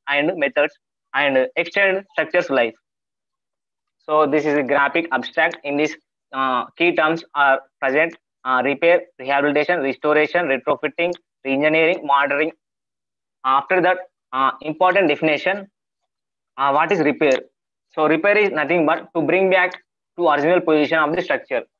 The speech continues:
uh, to compare to previous condition. So it does not cover the strength aspect. It covers the only position of the structure. Next, rehabilitation. Uh, rehabilitation of a structure means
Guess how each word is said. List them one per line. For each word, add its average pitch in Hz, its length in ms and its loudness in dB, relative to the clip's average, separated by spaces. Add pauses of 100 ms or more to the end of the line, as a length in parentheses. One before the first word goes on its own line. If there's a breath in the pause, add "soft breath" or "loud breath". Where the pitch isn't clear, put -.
(280)
uh, 135 220 2
to 180 160 -2
compare 165 340 0
to 190 80 0
previous 156 300 0
condition. 120 360 -8 (300)
So 156 380 2
it 160 120 -2
does 156 160 0
not 196 200 2
cover 170 200 4
the 190 120 2
strength 175 280 -2
aspect. 143 460 -6
It 147 140 -10
covers 165 320 2
the 196 80 4
only 170 280 4 (300)
position 170 240 2
of 165 140 0
the 185 40 0
structure. 143 480 -2 (560)
Next, 151 160 -8
rehabilitation. 160 800 0 (400)
Uh, 131 160 2
rehabilitation 196 600 -2
of 165 140 0
a 165 60 0
structure 165 400 -2
means 160 280 0